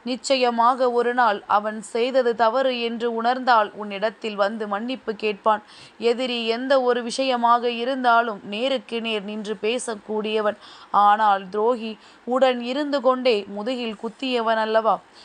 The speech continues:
நிச்சயமாக அவனுக்கு ஒரு நாளும் மன்னிப்பு என்பதும் கிடையாது. மீண்டும் உன்னுடைய வாழ்க்கையில் இடம் என்பதையும் நீ கொடுக்கக்கூடாது. அம்மா சொல்லும் பொழுது சில விஷயங்கள் உனக்கு நன்றாகவே புரிந்திருக்கும்.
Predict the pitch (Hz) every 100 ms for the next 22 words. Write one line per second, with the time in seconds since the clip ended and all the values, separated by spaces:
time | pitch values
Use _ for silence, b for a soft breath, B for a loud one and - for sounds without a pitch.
0 | B - 208 - 226 214 202 196 226 214
1 | 196 202 214 - 220 208 233 240 214 220
2 | 196 196 196 208 247 - 226 208 220 220
3 | 208 202 214 226 240 214 208 190 - B
4 | B - 233 277 262 233 208 - 214 214
5 | 233 240 214 214 240 240 247 233 233 233
6 | 226 226 233 254 269 247 240 214 - 196
7 | 190 208 202 - 214 190 208 208 208 208
8 | 202 - B B B - 208 220 214 202
9 | 226 220 247 226 214 226 233 208 196 B
10 | B - 247 233 233 277 262 240 240 208
11 | 185 208 208 202 220 202 226 247 226 214
12 | 220 214 190 208 226 247 220 202 - 220